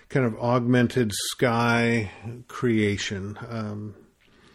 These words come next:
you know, I got a, I got a beta copy of that, which was, which was nice, and was playing around with it. And I think the biggest thing for me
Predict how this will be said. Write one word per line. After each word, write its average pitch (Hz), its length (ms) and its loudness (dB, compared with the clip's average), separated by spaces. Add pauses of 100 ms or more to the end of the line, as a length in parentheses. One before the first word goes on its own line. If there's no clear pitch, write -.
(480)
you 139 60 0
know, 120 100 4
I 123 100 4
got 131 200 4
a, 113 240 4
I 123 140 0
got 123 160 6
a 113 40 4
beta 123 360 4
copy 120 460 2
of 110 100 4
that, 110 260 2
which 117 240 -4
was, 107 440 0
which 123 300 0
was 110 220 0
nice, 113 720 2
and 113 340 0
was 113 140 -2
playing 127 300 2
around 117 320 4
with 117 200 4
it. 117 180 0
And 123 340 2 (440)
I 143 100 2
think 170 180 6
the 143 80 8
biggest 147 520 4
thing 147 240 6
for 131 240 0
me 131 600 4